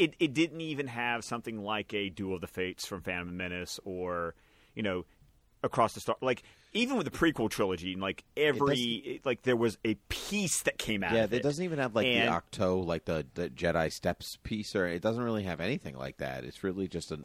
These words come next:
Speaker 2: like, a compilation of his leitmotifs from previous Star Wars films, which is fine because it's all great.
Speaker 1: Right.
Speaker 2: But it doesn't, it doesn't hold weight in comparison to the new, like, really the new music that was created for these other films.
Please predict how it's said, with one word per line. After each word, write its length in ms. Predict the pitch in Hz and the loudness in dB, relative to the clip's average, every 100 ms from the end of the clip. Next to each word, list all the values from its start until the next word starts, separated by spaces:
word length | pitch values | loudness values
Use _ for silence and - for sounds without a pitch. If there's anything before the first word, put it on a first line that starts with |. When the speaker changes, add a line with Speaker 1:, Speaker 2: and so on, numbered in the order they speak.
| - | -6
Speaker 2:
like, 160 | 76 - | -6 -6
a 60 | |
compilation 840 | - 85 78 76 82 - 69 69 - | -6 -4 -4 -4 -4 -4 -10 -10 -10
of 420 | 69 71 67 - _ _ - _ - | -6 -6 -8 -16 _ _ -20 _ -6
his 300 | 87 71 71 | -4 -4 0
leitmotifs 920 | 90 - 73 - 73 58 - - - | 0 0 -6 -6 -8 -8 -12 -12 -12
from 480 | - 85 73 69 67 _ - | -2 -2 -2 -8 -18 _ -8
previous 340 | - 87 76 - | -2 -2 -2 -4
Star 180 | 78 85 | -2 -2
Wars 280 | 71 - | -4 -6
films, 300 | - 65 55 120 | -8 -8 -6 -6
which 140 | 117 | -6
is 80 | 104 | 0
fine 300 | 123 82 60 | 0 0 -6
because 260 | 80 90 78 | -8 -8 -8
it's 140 | - | -2
all 180 | 80 71 - | -2 -2 -4
great. 440 | 82 78 67 - - | -4 -4 -6 -16 -6
Speaker 1:
Right. 160 | 117 - _ | -6 -6 _
Speaker 2:
But 140 | 95 85 | 0 0
it 120 | 80 | 0
doesn't, 440 | 101 92 90 82 - _ _ _ _ - _ _ _ _ | 0 0 -4 -8 -14 _ _ _ _ -20 _ _ _ _
it 80 | 87 | -6
doesn't 340 | 90 82 82 - | -4 -4 -10 -14
hold 540 | - 87 82 76 65 65 | -4 0 2 0 -6 -4
weight 280 | 82 80 - | -4 -4 -6
in 120 | 87 | -10
comparison 600 | 82 78 85 82 78 76 | -8 -8 -2 0 0 -6
to 100 | 73 73 | -10 -8
the 120 | 78 | -8
new, 400 | 73 78 85 82 | -6 -2 -2 -2
like, 180 | 67 71 | -8 -8
really 440 | 73 90 87 82 | -6 -2 0 -2
the 120 | 76 | -4
new 280 | 73 80 78 | -8 -4 -6
music 380 | 69 76 71 64 | -6 -8 -8 -8
that 120 | 69 | -8
was 120 | - - | -10 -10
created 260 | 73 64 | -10 -10
for 80 | 69 | -12
these 140 | 64 | -12
other 160 | 73 52 | -12 -12
films. 420 | - 58 - - | -10 -12 -12 -18